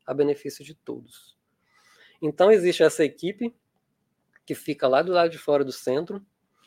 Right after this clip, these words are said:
dando uma espécie de peneirada, a gente vai falar sobre isso com ma-, com mais detalhes,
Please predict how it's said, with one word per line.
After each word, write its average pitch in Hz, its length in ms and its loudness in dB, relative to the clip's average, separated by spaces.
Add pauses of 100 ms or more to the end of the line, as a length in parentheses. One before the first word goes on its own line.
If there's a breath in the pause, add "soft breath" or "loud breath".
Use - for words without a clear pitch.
(300 loud breath)
dando 160 200 0
uma 165 360 4
espécie 151 500 -4
de 143 140 -8
peneirada, 165 580 2
a 170 60 2
gente 139 180 -4
vai 135 120 -2
falar 127 280 -4
sobre 120 300 -6
isso 123 200 -10
com 120 140 -8
ma-, 113 180 -4
com 120 120 -10
mais 117 240 -6
detalhes, 151 580 -8